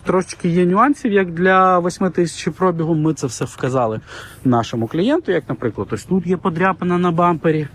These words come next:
Також у нас є невеличка подряпинка ось тут на дверці. І диск ось так от десь бордюрочкою пошкодили. Щодо двигуна, два літри, сто дев'яносто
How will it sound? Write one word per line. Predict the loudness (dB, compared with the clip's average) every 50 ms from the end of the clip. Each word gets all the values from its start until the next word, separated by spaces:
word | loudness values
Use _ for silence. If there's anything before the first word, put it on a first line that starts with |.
| -18 -20 -20 -20 -20 -20 -18 -14 -8
Також | -8 -6 -4 -2 -4 -4 -2 -2
у | -2
нас | -2 -2 -2 -4 -6 -4
є | -4 -4 -2
невеличка | -4 -4 -4 -2 -2 -2 -2 -4 -6 -10 -8
подряпинка | -6 -6 -6 -4 -4 -4 -4 -4 -6 -6 -2 -2 0
ось | 0 0 -2 -2
тут | -2 -2 0 2 2
на | 2 2
дверці. | 2 2 2 2 0 -2 -4 -6 -6 -6 -6 -6 -6 -6
І | -4 0 2 4 4 4 2 0
диск | -4 -2 0 0 0 0 -2 -8 -10
ось | -8 -6
так | -4 -4 -4 -4
от | -6 -4 -2
десь | -2 -2 -2
бордюрочкою | -2 -4 -4 -2 -2 -2 -2 -2 -2 -6 -4 -4 -4 -4 -4 -8 -12 -14 -14 -14 -16 -14 -10 -4
пошкодили. | -4 -4 -4 -2 0 0 0 0 -2 -8 -8 -8
Щодо | -8 -4 0 2 2 2 2 2 0
двигуна, | 0 0 0 0 2 2 2 4 4 2 0 -2 -6
два | -6 -2 0 0 0
літри, | 0 -2 -2 -2 -2 0 -2 -2
сто | -2 -2 0 0 2
дев'яносто | 2 0 0 0 0 0 0 -2 -4 -4 -4 -4 -4